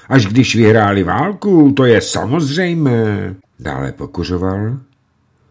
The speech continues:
a vůbec se nesnažil zamaskovat, že to bylo potvrzením jeho lží.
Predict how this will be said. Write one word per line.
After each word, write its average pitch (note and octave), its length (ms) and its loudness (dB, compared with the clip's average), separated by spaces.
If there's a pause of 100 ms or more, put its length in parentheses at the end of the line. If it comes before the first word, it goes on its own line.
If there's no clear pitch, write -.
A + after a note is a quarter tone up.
(140)
a D2 120 -12
vůbec A2+ 440 -6
se B2+ 180 -6
nesnažil C3 500 -4
zamaskovat, A2 800 -10 (440)
že E2 140 -8
to F2+ 120 -2
bylo G#2 260 -2
potvrzením G#2+ 760 -6
jeho G2+ 200 -4
lží. D#2 560 -8